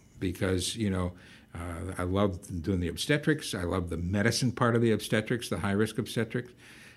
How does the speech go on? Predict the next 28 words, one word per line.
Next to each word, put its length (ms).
Um, 540
uh, 100
the 80
surgery 540
was 240
not 200
all 180
that 180
complicated, 640
and, 240
and 320
that 160
was, 300
that 200
was 140
cool. 300
And 180
you 100
were 160
sort 220
of 80
at 100
the 160
ethical 300
forefront 600
also 360
of 160
medicine, 500